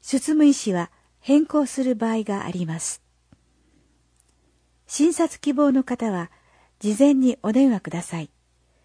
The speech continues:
年齢、症状などによっては、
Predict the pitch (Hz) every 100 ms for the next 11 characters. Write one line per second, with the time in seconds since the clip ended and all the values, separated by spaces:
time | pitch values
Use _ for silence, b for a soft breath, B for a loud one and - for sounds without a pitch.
0 | _ _ _ _ - 247 302 285 269 240
1 | - - 285 311 320 311 240 226 208 185
2 | 185 - 208 185